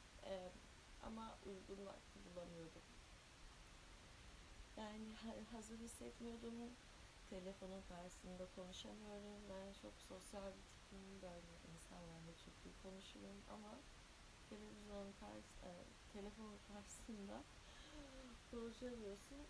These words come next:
ve, e, bu, yani depresif hastalığını anlatmak beni böyle çıplak gibi hissettiriyor.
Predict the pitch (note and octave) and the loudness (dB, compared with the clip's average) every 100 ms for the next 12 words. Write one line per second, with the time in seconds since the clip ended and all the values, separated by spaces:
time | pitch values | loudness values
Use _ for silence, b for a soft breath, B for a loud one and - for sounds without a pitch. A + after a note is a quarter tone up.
0 | - G3+ G#3 - - - - F#3+ F#3 F3+ | 2 4 4 2 -6 -4 2 6 6 6
1 | F3 E3+ - - - - - - - - | 4 4 0 -8 -8 -8 -6 -6 -6 -6
2 | - - - - - - - - B3 A#3+ | -4 -4 -4 -4 -6 -6 -4 0 2 2
3 | - - - - - F#3+ F3+ F#3 G3+ G3+ | -2 -6 -6 -6 0 6 6 6 4 2
4 | - - - E3+ - - F#3 - - - | -2 -8 -2 -2 -2 0 0 -2 -4 -2
5 | F#3+ - F#3+ F3+ F3+ F3+ - - E3+ E3+ | -2 2 4 6 6 2 0 0 2 0
6 | - F#3+ G#3+ - E3+ E3+ A3 B3+ E3+ D#3+ | -2 0 0 0 -2 0 0 0 2 4
7 | F3 - - - - - - D#3 D#3+ - | 2 -2 -6 -6 -6 -4 -4 -4 -4 -4
8 | D#3+ F3+ F3 - F3 D#3+ - D#3 D#3 | -2 -2 -2 0 -2 0 -2 0 0